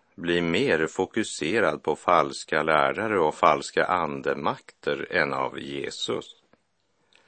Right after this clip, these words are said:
Jag vet att Antikrist skall stå fram, men, eh, det är inte honom jag väntar på.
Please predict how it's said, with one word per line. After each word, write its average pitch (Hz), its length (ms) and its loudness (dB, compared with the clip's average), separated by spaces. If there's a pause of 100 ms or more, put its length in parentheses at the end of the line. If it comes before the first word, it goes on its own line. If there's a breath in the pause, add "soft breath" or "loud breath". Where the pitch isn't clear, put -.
(480 soft breath)
Jag 123 200 6
vet 87 440 2
att 78 320 4
Antikrist 73 1120 -4
skall 71 360 2
stå - 200 -6
fram, - 480 -6 (920 soft breath)
men, 95 420 4
eh, 82 200 4 (220)
det 107 220 -2
är 95 160 -4
inte 104 540 -2
honom 85 760 0
jag 78 300 4
väntar 82 640 -4
på. - 360 -12